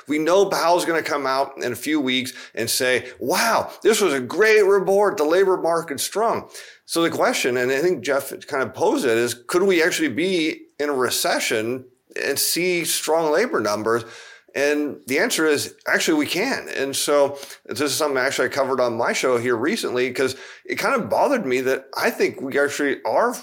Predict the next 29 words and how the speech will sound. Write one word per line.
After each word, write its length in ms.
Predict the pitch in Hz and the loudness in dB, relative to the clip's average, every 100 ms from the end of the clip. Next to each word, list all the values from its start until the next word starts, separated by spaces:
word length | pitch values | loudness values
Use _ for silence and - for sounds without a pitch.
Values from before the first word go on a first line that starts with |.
| - - | -6 -2
back 400 | 110 117 - - | -2 -2 -8 -14
to, 120 | - | -4
or, 180 | 120 113 | -2 0
or, 220 | 139 - | -2 -2
I 60 | 139 | -2
mean, 200 | 151 143 | 0 0
if 80 | 131 | 0
we're 120 | 165 | 0
not 160 | 208 139 | 2 2
in 160 | 156 | 2
a 20 | |
recession, 380 | 175 170 175 156 | 2 2 0 0
we're, 180 | 139 147 | 0 0
gosh, 400 | 156 175 - 127 | -4 -4 -4 -2
we're 160 | 151 147 | 0 4
really 260 | 185 165 | 4 4
close 340 | 120 139 135 113 | 2 2 2 0
to 80 | 113 | -4
being 280 | 113 120 | -2 0
in 160 | 143 147 | 0 0
one. 300 | 170 196 196 - - - - - | -2 -2 -6 -14 -16 -18 -20 -4
And 400 | 143 156 160 - - | -2 0 0 -4 -10
so 220 | - 170 170 | -4 0 0
this 160 | 143 | 0
non-farm 440 | 180 254 226 196 151 | 0 0 0 0 2
payroll 380 | 147 165 127 | 2 4 2
report 380 | 120 127 127 - | 2 0 -2 -2
bugs 300 | 110 120 95 | -2 -2 -6
me. 120 | - | -14